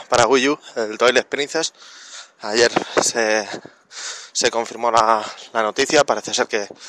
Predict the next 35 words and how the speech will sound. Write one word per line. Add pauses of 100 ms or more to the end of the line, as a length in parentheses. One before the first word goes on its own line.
(300)
va
a
salir
para
verano
de
dos
mil
dieciséis (180)
el, (800)
el
remaster
H
D
de
este
juego, (300)
The
Legend
of
Zelda, (520)
The
Twilight
Princess. (840)
Así
que
a
ver
qué, (1120)
qué
tal
queda (400)
y
cómo
lo,